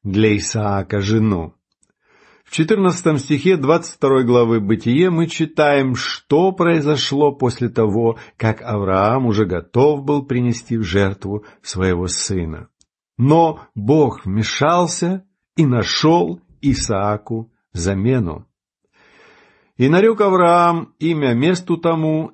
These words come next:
Иегова Ире, что означает «Господь усмотрит».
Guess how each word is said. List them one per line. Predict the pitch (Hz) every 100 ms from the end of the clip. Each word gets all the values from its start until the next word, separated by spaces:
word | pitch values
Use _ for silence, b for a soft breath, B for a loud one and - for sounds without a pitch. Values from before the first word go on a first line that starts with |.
| -
Иегова | 143 120 117 107 143 151 143 143 143 -
Ире, | 131 127 151 90 - -
что | - - 123 117
означает | 104 110 107 - 127 120 110 - _
«Господь | 110 95 127 - 151 139 127
усмотрит». | 120 127 113 87 78 - _